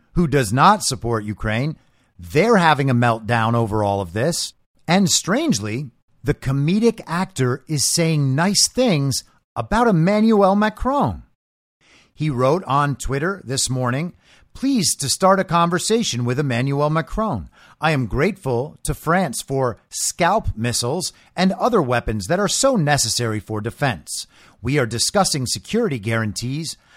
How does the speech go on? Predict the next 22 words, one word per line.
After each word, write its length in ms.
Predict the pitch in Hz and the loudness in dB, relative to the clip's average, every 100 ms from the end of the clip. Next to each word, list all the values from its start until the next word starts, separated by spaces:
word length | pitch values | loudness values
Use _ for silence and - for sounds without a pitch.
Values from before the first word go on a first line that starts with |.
| - | -2
our 140 | 143 147 | 0 0
common 420 | - 190 220 208 | 0 0 2 2
desire 640 | 165 151 202 226 123 104 110 _ _ - | 0 2 2 2 0 -2 -6 _ _ -6
to 100 | 180 | -4
defend 560 | 190 - 139 127 117 | -4 -2 -2 -2 -4
freedom. 560 | - 156 202 139 67 - _ _ _ - | -6 -4 -2 -2 -6 -14 _ _ _ 0
I 120 | 185 | 4
am 160 | 185 175 | 6 4
sure 420 | - 240 254 254 | 0 -2 0 2
the 100 | 220 | 2
meeting 460 | 165 139 156 151 110 | 0 0 0 0 0
will 220 | 135 131 | 0 0
be 200 | 123 135 | -2 -2
meaningful." 680 | 117 135 135 107 - 69 - _ _ _ - | 0 2 0 -2 -8 -18 -20 _ _ _ -8
So 320 | - 208 196 | 0 0 0
on 320 | 175 180 151 | 2 4 4
one 240 | 170 277 277 | 2 2 2
side, 400 | - 139 135 127 | 4 4 4 2
we 220 | 160 147 | -2 0
have 340 | 165 180 143 | 2 2 2
that 300 | 143 147 147 | 2 4 2
meltdown, 760 | 151 202 220 117 127 117 123 | 2 2 0 -2 0 2 0